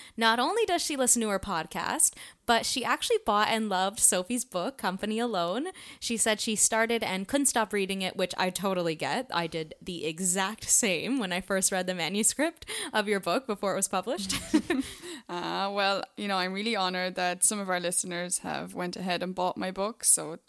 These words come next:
Speaker 2: thank you, Melissa, and thank you to anyone out there who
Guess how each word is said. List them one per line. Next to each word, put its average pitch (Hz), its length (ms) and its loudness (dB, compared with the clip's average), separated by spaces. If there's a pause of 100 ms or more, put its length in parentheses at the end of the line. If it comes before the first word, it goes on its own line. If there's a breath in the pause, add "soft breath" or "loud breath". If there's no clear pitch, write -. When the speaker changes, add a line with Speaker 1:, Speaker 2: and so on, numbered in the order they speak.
(280 soft breath)
Speaker 2:
thank 190 280 -2
you, 208 300 -2
Melissa, 202 380 0
and 214 100 -4
thank 190 180 -4
you 202 60 -8
to - 140 -6
anyone 185 260 -2
out 175 220 -2
there 180 380 0
who 180 260 -2